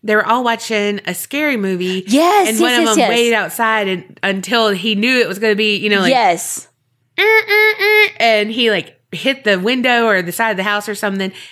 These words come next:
Speaker 1: and scared everyone, including, like, you know,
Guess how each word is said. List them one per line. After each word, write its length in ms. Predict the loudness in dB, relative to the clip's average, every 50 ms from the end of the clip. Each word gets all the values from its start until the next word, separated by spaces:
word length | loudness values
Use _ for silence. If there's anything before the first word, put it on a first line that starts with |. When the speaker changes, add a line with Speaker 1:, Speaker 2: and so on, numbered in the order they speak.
| -14 _ -6
Speaker 1:
and 180 | -4 -4 -4
scared 600 | -6 -12 -10 -4 -2 0 2 2 2 0 -2 -6 -10 -6
everyone, 800 | -4 -4 -2 0 0 0 0 0 0 -2 -2 -2 -2 -4 -4 -6 -10 -14 _ _ _ _ _ _ _ _
including, 460 | -6 -6 -4 -2 0 2 2 2 0
like, 180 | 0 -2 -4 -4
you 80 | -4 -2
know, 160 | -2 -2 -2